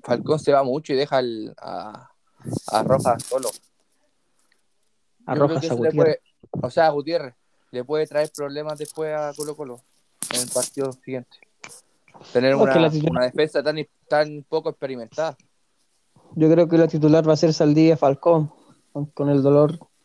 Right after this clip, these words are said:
Speaker 2: que
Speaker 1: Sí.
Speaker 2: causa sacar a Gutiérrez.
Speaker 1: Porque Saldivia nece-, se necesitan en la línea de atrás por, por el tema de, de la pachorra y el orden que pone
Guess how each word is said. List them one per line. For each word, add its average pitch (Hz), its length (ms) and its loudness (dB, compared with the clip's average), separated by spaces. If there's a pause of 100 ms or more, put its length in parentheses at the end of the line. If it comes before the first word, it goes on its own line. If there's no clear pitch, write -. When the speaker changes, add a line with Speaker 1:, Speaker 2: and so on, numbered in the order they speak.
(760)
Speaker 2:
que 135 100 -6
Speaker 1:
Sí. - 20 -6
Speaker 2:
causa 151 260 2
sacar 147 240 2
a 147 60 4
Gutiérrez. 151 440 4 (680)
Speaker 1:
Porque 139 300 -6
Saldivia 156 440 -4
nece-, 151 260 -10
se 147 120 -10
necesitan 156 760 -4
en 139 120 -4
la 139 80 0
línea 156 240 -4
de 135 60 -2
atrás 147 200 0
por, 139 300 -2
por 123 160 -4
el 117 120 -10
tema 139 260 -4
de, 110 400 -6 (500)
de 123 100 -2
la 123 100 4
pachorra 160 460 -4
y 156 60 -6
el 143 100 0
orden 151 240 -4
que 127 120 -20
pone 147 300 -14